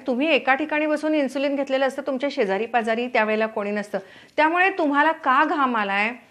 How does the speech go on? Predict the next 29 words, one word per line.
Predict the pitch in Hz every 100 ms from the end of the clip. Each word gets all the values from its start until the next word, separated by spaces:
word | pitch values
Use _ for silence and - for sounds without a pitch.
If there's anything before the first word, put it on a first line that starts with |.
| _ _ _ 254
तुम्ही | 277
काय | 285 262 277
बोलताय | 302 277 269 269
हे | 294
तुम्हालाही | 262 226 233 285
समजत | 294 262 247 247
नसतं, | 220 254
त्यामुळे | 262 285 320
समोरच्या | 311 294 311 330
व्यक्तीला | 330 320 320 330
समजतच | 330 247 254 302 294
नाही | 262 208 185 - -
आणि | 277 302
तुम्ही | 339 339
मरगळून | 240 160 208 233 226
जाता, | 143 - - _ _ _
म्हणजे | 262 277
एकदम | 226 277
शक्तिपात | 311 311 - 254 240 220 226
होऊन | 202
जातो | 170 160 160
तुम्हाला, | 160 151 143 - _ _ _ _ _ _ _ _
लो | 208 254 320
शुगर | 302 254 180 165
होते | 156 156
तुमचं, | 143 143 - - _ -
हायपोग्लायसेमिया | 269 285 285 277 269 269 254 233
होतो. | 202 175 156 _ - - - _ 233
मग | 262